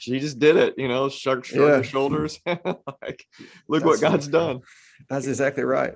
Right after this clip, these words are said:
Speaker 2: Yeah, Luther said after the, after many years of the Reformation, "I didn't do anything. The word did everything." And
Speaker 1: Yeah.
Speaker 2: I,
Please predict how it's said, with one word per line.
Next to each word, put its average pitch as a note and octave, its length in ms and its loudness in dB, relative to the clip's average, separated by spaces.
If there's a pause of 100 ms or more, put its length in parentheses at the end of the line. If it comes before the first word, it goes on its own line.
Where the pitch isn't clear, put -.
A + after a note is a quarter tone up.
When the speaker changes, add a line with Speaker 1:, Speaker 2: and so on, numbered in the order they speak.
(100)
Speaker 2:
Yeah, D#3+ 240 4
Luther F3 380 4
said C#3+ 300 0
after C3+ 260 0
the, A#2+ 520 -8
after B2+ 200 -4
many B2+ 180 -4
years A#2+ 240 -4
of - 60 -12
the A#2+ 80 -6
Reformation, A#2+ 560 -6
"I A#2+ 100 -2
didn't D#3+ 180 0
do A#2+ 80 -4
anything. A2+ 440 -8
The A2 100 -18
word A#2+ 280 -6
did G#2+ 140 -10
everything." G#2 500 -12
And G#2+ 140 -12 (220)
Speaker 1:
Yeah. F#2+ 240 -8 (220)
Speaker 2:
I, C#3 100 -8